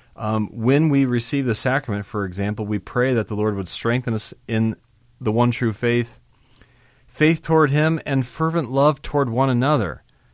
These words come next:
That love that we extend one to another is really beyond us. It really depends on the Lord's loving us first. And then that's what gets extended into, and when that gets extended into one another's life, it's, it's quite beyond us how powerful that will be.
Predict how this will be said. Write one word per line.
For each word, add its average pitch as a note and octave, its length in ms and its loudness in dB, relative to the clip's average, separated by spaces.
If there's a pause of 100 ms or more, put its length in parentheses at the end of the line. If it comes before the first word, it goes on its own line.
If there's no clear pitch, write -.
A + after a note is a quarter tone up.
(160)
That A#2+ 220 -2
love D3 260 2
that D#3 120 2
we D3 140 0
extend C#3+ 420 -2
one C#3 180 0
to C#3 160 -6
another C3+ 360 0
is A#2 180 -2
really D#3 240 0
beyond C3 500 2
us. F#2 200 -2
It - 80 -8
really C3+ 200 -2
depends C3+ 480 -4
on A2+ 300 0 (380)
the A#2 80 -6
Lord's A#2+ 380 2
loving A#2 320 0
us A#2 200 -2
first. - 640 -6 (640)
And A#2 120 2
then B2+ 140 6
that's C#3 260 4
what D#3+ 120 -2
gets C#3+ 200 -4
extended A#2+ 720 -2 (520)
into, A#2+ 600 0
and A#2+ 220 -8
when D#3 160 4
that E3 160 0
gets C3 180 -4
extended C#3 400 -2
into B2 200 -2
one C3 140 2
another's B2+ 300 0
life, C3+ 240 -2
it's, B2+ 240 -8 (680)
it's C#3 140 -4
quite F#3 260 0
beyond E3+ 360 4
us G#2+ 140 0
how B2 160 0
powerful C3 480 0
that A2+ 180 -4
will A2 120 -8
be. F2+ 300 -6